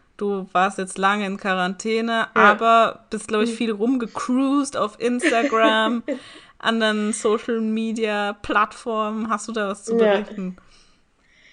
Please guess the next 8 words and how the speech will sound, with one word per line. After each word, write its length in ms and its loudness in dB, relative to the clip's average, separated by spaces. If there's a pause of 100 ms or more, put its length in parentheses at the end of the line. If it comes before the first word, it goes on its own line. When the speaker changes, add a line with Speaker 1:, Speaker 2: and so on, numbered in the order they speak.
(260)
Speaker 2:
Ja, 260 8 (120)
also 140 4
ich 180 2
muss 200 0
sagen, 440 4 (140)
oh 340 8
mein 240 4
Gott, 300 -2